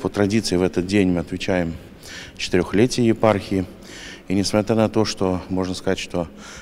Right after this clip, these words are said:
этот, э, срок и этот возраст достаточно небольшой, а, е-, епархия достаточно юная, но, несмотря на это, а, епархия твердо стоит на своих ногах, она развивается,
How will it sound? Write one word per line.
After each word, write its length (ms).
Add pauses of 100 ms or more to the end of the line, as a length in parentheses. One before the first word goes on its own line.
(100)
этот, 460
э, 340
срок 380
и 20
этот 240
возраст 380
достаточно 540
небольшой, 600 (880)
а, 560
е-, 200
епархия 440
достаточно 560
юная, 440
но, 140
несмотря 460
на 100
это, 320 (760)
а, 320
епархия 520
твердо 360
стоит 460 (140)
на 100
своих 320
ногах, 360
она 180
развивается, 720